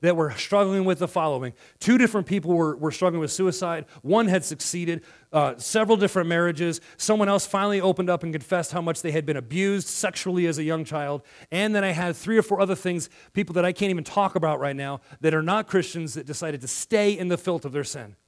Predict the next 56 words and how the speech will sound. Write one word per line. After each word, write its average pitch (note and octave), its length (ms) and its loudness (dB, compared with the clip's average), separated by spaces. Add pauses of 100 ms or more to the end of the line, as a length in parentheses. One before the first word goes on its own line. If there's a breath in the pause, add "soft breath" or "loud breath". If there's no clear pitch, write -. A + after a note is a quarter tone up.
(520 soft breath)
And D#3 100 -2
I F3+ 80 0
had F#3 160 0
to D#3+ 80 -2
sit G#3 240 0
in G#3+ 100 2
my G3+ 140 2
truck D#3+ 380 0
and D3 120 -2
just C3 200 -6
weep D#3 380 0
before E3+ 320 0
going D#3 240 -2
home D3 220 -4
because C3 280 -6
it C3+ 160 -4
was B2+ 240 -8
too G#3+ 360 -2 (200 soft breath)
heavy. D3 340 -2
It B2+ 40 -6
was C3 120 -8
too - 320 -2
much F3+ 460 0
to D#3+ 100 -6
know. A#2 320 -10 (1400)
So F3 180 -2
I G3 100 4
will G#3 140 6
tell G3 200 -2
you F#3 160 2
that D3+ 120 2
as C#3+ 120 -2
I F3+ 100 0
speak - 400 -4
this D#3+ 200 -2
and C#3+ 80 -6
as C#3+ 100 -8
I G3 80 0
talk F#3 280 -4
about E3 160 -2
how F3 160 0
can F3 240 -4
I, C3+ 120 -4 (200 loud breath)
I E3+ 100 2
don't C4 220 4
know A3+ 180 4
how F#3+ 160 4
hard F3 260 4
your D3 120 -4
decisions B2+ 480 -8
are, A#2 260 -4 (140 soft breath)
but D#3+ 100 -6
I E3 80 2
can F#3 200 0
tell G#3 220 2
you G#3 220 -2